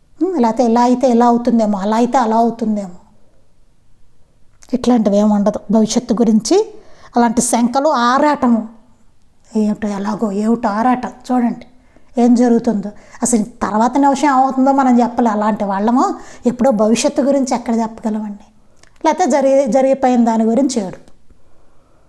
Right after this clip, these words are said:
ఇలా మన జీవితం ఇట్లాగే నడుస్తూ ఉంటుందండి. పాస్ట్, ఫ్యూచర్, అసలు ఇప్పుడు ఏం చేద్దాం అన్నది ఉండదు మనకి.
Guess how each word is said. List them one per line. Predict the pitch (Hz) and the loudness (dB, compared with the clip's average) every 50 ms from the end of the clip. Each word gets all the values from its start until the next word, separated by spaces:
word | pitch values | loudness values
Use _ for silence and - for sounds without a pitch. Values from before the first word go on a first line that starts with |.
| _ _ _ _ _ - - | _ _ _ _ _ -20 -20
ఇలా | - - 247 269 330 349 349 | -12 -8 -4 -2 -2 0 2
మన | 320 320 277 262 | 2 2 2 0
జీవితం | 185 254 262 269 262 277 294 | 0 0 0 0 0 -2 -2
ఇట్లాగే | 254 262 - 269 269 277 285 | -4 -2 -2 -2 0 0 0
నడుస్తూ | 294 269 247 208 - - - 233 | 0 0 0 -2 -4 -6 -6 -8
ఉంటుందండి. | 202 175 160 - 175 165 175 160 - - _ _ _ - - - - - | -8 -8 -10 -14 -16 -16 -16 -18 -20 -20 _ _ _ -20 -20 -14 -6 -2
పాస్ట్, | 254 240 240 240 240 - - 311 349 | 0 0 0 0 -2 -2 -2 -2 0
ఫ్యూచర్, | 349 294 262 220 226 - 196 175 202 - - | 0 0 0 0 0 -4 -8 -10 -10 -8 -6
అసలు | 247 - 240 269 | -4 -2 -2 -2
ఇప్పుడు | 254 - 320 370 | -2 -2 -2 0
ఏం | 403 - 294 | 0 2 2
చేద్దాం | 262 320 311 294 233 320 311 | 2 2 0 0 0 0 2
అన్నది | 320 302 302 294 311 | 2 2 2 0 0
ఉండదు | 285 277 285 277 285 | 0 0 0 0 0
మనకి. | 277 247 196 180 - - - | 0 0 -2 -4 -10 -14 -16